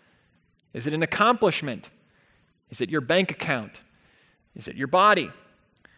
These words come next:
Is it someone else's body? Did you catch the rhymes in there?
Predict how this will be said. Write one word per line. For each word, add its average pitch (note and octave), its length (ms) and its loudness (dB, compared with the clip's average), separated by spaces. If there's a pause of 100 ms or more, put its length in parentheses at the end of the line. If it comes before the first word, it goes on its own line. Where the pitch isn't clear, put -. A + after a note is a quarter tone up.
(320)
Is G#2+ 80 -16
it - 100 -16
someone B2 240 -6
else's C#3 360 -6
body? G#2 360 -10 (2000)
Did - 100 -16
you - 80 -18
catch C#3+ 220 -2
the G#2+ 100 -6
rhymes D3+ 360 -4
in F3 120 -8
there? F#3 240 -8